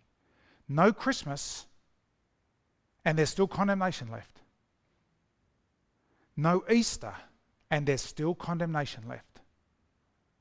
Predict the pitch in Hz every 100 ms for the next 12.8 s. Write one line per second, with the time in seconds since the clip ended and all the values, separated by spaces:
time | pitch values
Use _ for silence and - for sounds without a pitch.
0 | _ _ _ _ _ _ _ _ _ 165
1 | 143 156 151 131 123 - - 180 - 196
2 | - - - - - - 156 - - -
3 | 151 127 - 101 92 _ _ _ _ _
4 | 143 135 139 - 113 120 123 147 117 -
5 | 151 147 139 127 127 - 131 127 131 120
6 | 143 151 - 123 113 _ _ _ _ _
7 | _ _ _ _ - 147 135 - 110 113
8 | 123 131 _ _ _ _ _ _ _ _
9 | _ - - - 170 165 156 139 165 180
10 | 202 180 180 - 180 175 139 117 139 135
11 | 110 - - _ _ _ _ - 143 135
12 | 139 160 170 170 - 120 110 -